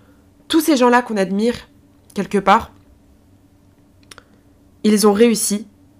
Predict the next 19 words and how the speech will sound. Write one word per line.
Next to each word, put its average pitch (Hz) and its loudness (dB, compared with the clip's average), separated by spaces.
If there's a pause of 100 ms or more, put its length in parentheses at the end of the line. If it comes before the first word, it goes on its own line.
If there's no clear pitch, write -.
(880)
parce - -10
qu'ils 175 -8
ont 165 -2
travaillé, 233 2 (720)
qu'ils 208 -2
en 196 4
ont 202 0
fait 302 0
quelque 240 2
chose 214 0
de 196 2
positif 185 -4 (540)
et 185 -6
qu'ils 185 -6
ont 170 -8
appris 240 0 (500)
à 180 4
être - -2 (140)
seuls, 190 2